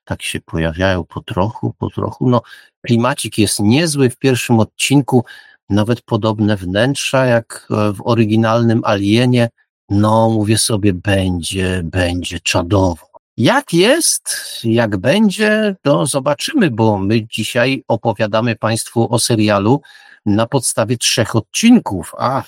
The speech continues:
ho, ho, ile tych odcinków jeszcze może być, tego nie wiemy. Na razie powiemy o wrażeniach, e, z trzech odcinków i one są różne, zdecydowanie różne, bo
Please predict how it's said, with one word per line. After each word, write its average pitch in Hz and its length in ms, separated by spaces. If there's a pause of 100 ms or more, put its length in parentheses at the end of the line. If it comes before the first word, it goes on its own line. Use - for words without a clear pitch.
ho, 190 160
ho, 247 360
ile 147 240
tych - 200
odcinków 127 560
jeszcze 104 300
może 110 280
być, - 400 (480)
tego 123 240
nie 151 160
wiemy. 120 480 (440)
Na 98 200
razie 139 260
powiemy 127 500
o 110 180 (300)
wrażeniach, 117 920 (360)
e, 101 260
z - 100
trzech - 460
odcinków 120 880 (340)
i 127 140
one 311 240
są 285 420 (340)
różne, 185 640 (300)
zdecydowanie 147 880 (380)
różne, 123 720 (320)
bo 117 400